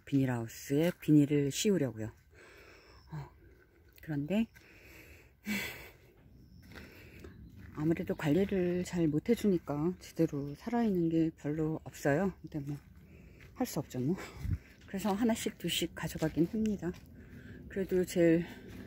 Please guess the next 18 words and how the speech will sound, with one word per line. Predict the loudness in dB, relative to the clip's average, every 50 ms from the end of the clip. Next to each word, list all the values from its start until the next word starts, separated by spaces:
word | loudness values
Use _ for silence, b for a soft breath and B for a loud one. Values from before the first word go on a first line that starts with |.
| B B B B B 2
가지를 | 2 4 4 6 4 6 8 6 6 6 6
얼마나 | 6 8 10 10 10 10 10
많이 | 10 10 10 8 8
꺾어갔는지 | 6 6 4 6 4 2 0 2 2 6 6 6 6 4 4 6 6 6 8
루엘리아. | 8 8 10 10 8 8 4 2 2 2 2 0 -2 -4 -6 -4
예. | -4 -4 -4 -6 -10 -16 -18 -16 -16 -14 -14 -14 -4 0 2
얘는 | 6 6 6
여전히 | 6 6 6 6 6 6 4
꽃 | 4 0 -4 0
폈죠. | -2 -2 0 0 0 0
근데 | 0 0 0 0 -2
이렇게 | -2 0 -2 -2 -2 B B B B B B B B B B 4
자르고 | 6 6 8 8 6 6 6 4 4 4
자르고 | 6 6 8 8 8 6 4 4 4 6 6
막 | 6 6 6
이런 | 6 6 6 8 6 6
데도 | 4 4 2 0 0 0
되고요. | -2 -4 -2 2 2 4 4 4